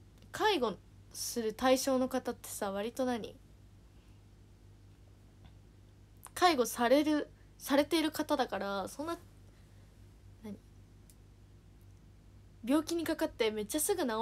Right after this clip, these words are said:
るみたいな感じではないと思うのね。だから、介護の仕事する側も無理するのは良くないと思うな。介護される側がそれで影響あっても良くないから。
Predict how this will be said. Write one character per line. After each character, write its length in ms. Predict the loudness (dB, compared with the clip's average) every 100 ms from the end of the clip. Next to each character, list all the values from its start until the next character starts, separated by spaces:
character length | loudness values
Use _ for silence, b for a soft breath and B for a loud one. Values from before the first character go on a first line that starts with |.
| 0
る 100 | 0
み 80 | -2
た 100 | -12
い 40 |
な 60 | -8
感 180 | -8
じ 100 | 0
で 80 | 2
は 80 | 2
な 180 | -2 -4
い 80 | -4
と 120 | -6
思 200 | -8 -10
う 40 |
の 80 | -10
ね。 200 | -14 -16 -18 -20 b b b b b b -12
だ 80 |
か 80 | -6
ら、 460 | -2 0 0 -4 -6 -14 -20 -20 -20 -20 -6
介 240 | 0 2
護 100 | 2
の 120 | 0
仕 180 | -4 -4
事 220 | -2 -4
す 180 | -2 2
る 140 | 2
側 260 | 2 0 -2
も 300 | 0 0 0
無 160 | 0 -2
理 80 |
す 200 | -2 -6
る 140 | -4 -4
の 80 | -6
は 80 |
良 140 | -6 -8
く 100 | -8
な 140 | -8
い 60 | -8
と 100 | -10
思 160 | -10 -12
う 40 |
な。 120 | -12 -16 -20 B B B B B -20 -20 -20 -20 -20 -20 -20 -18
介 180 | 0 0
護 100 | 0
さ 180 | -2 2
れ 100 | 4
る 100 | 6
側 460 | 8 10 8 6 -4 -18 -20 -20 -8
が 320 | 0 2 2 -2 -16
そ 160 | -8 -2
れ 80 | -2
で 280 | -2 -4 -10 -20 -14
影 200 | -8 -6
響 180 | -4 -4
あ 40 |
っ 40 | -4 -8 -20 -10
て 80 | -8
も 140 | -6
良 100 | -6
く 100 | -6 -8
な 140 | -8
い 60 | -10
か 120 | -10
ら。 140 | -10